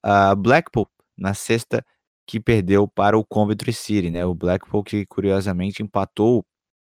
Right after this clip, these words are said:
ah, antes dessa partida, três jogos consecutivos. E, bom,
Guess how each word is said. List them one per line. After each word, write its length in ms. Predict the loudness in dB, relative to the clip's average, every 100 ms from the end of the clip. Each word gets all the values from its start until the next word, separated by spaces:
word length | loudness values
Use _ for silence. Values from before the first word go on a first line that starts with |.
| -10
ah, 320 | -8 -6 -6 -8 -4
antes 240 | -4 0
dessa 220 | -2 -2 -2
partida, 340 | -2 -2 -4
três 260 | 0 0 2
jogos 280 | 0 0
consecutivos. 920 | -6 -6 -4 -6 -8 -4 -2 -2 -8 -20 _ _ _ _ _ _
E, 120 | 2
bom, 320 | 6 6 4